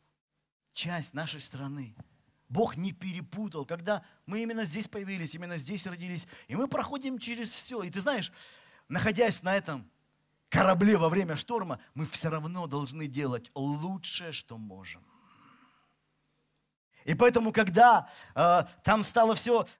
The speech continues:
всё это происходить, то все снова посмотрели на апостола Павла. Помните, да? А иногда, когда, вот, знаешь, люди, ты им говоришь, люди не делают, а потом у них проблема происходит, потому что они не послушали тебя.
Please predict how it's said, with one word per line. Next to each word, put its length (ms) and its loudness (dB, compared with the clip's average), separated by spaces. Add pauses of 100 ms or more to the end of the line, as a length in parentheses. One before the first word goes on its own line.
(180)
всё 180 0
это 120 4
происходить, 760 2 (400)
то 100 -4
все 240 2
снова 260 -2
посмотрели 560 -4
на 140 2
апостола 460 -2
Павла. 340 -2
Помните, 300 -2
да? 280 2 (340)
А 120 0
иногда, 380 6
когда, 320 4
вот, 180 -2
знаешь, 380 -2 (960)
люди, 420 0
ты 160 -2
им 100 -2
говоришь, 500 -2
люди 220 -6
не 120 -8
делают, 420 -2 (300)
а 100 0
потом 220 -6
у 20 -4
них 140 -6
проблема 420 4
происходит, 540 -4
потому 200 -6
что 140 -4
они 100 -2
не 120 0
послушали 520 -2
тебя. 400 -4